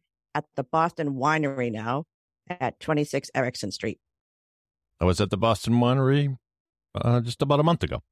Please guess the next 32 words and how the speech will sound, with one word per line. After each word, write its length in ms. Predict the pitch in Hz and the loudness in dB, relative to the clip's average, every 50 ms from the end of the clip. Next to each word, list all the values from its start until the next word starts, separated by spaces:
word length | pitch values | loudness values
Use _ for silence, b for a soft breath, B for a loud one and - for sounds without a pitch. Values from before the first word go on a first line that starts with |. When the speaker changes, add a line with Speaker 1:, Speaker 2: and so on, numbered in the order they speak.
| _ _ | _ _
Speaker 2:
for 160 | - - 87 | -2 0 2
a 40 | 85 | 2
networking 300 | 85 95 104 - 78 78 | 4 2 2 0 0 0
Speaker 1:
Are 40 | 175 | 2
you 100 | 180 - | 2 2
Speaker 2:
event. 200 | 73 76 - - - - - _ _ _ _ _ _ _ _ _ | 2 2 0 0 -2 -8 -18 _ _ _ _ _ _ _ _ _
It's 80 | - | -2
a 20 | - | -2
good 120 | 120 110 | 0 2
place. 160 | - 127 95 - - _ _ _ _ _ _ _ _ _ _ _ _ _ _ _ - 285 285 | 2 0 0 -2 -6 _ _ _ _ _ _ _ _ _ _ _ _ _ _ _ -20 -8 _
Speaker 1:
It 100 | - 403 | 0 2
is. 160 | 339 180 - | 2 2 0
It's 140 | - 160 - | -2 0 0
Speaker 2:
Yeah. 60 | - | 2
Speaker 1:
near 140 | 202 208 208 | 2 4 2
the 80 | 214 208 | 4 4
water, 180 | 226 196 143 | 4 2 2
right? 240 | 135 147 170 190 - _ _ | 2 0 -2 -2 -6 _ _
Is 80 | 175 170 | -4 -4
it 60 | 190 | -2
in 60 | 180 185 | -2 -2
the 60 | 180 | -2
Seaport? 360 | - 214 208 - 240 - - - _ - | -4 -6 -2 -2 -2 -2 -2 -6 _ -8
Speaker 2:
No, 640 | - 139 147 156 160 165 165 160 156 160 156 160 - - | -2 0 2 4 4 4 4 4 4 4 4 4 2 0
it's 240 | 143 135 117 - - | -2 -2 -2 -4 -8
Speaker 1:
No. 80 | 190 196 - - | -8 -6 -2 0
Speaker 2:
kind 280 | 175 151 170 175 180 | 0 2 2 4 2
of 140 | 170 143 120 | 2 0 -2
strangely 720 | - - - - - - - 127 127 127 127 110 120 120 | -8 -16 -14 -12 -12 -4 0 2 4 4 4 4 2 2
just 240 | 101 107 104 - - - | 2 0 -2 -2 -4 -2
off 320 | 92 101 107 - - - | 0 0 0 0 -2 -2
the 320 | - 101 98 95 87 78 | 0 2 4 4 2 0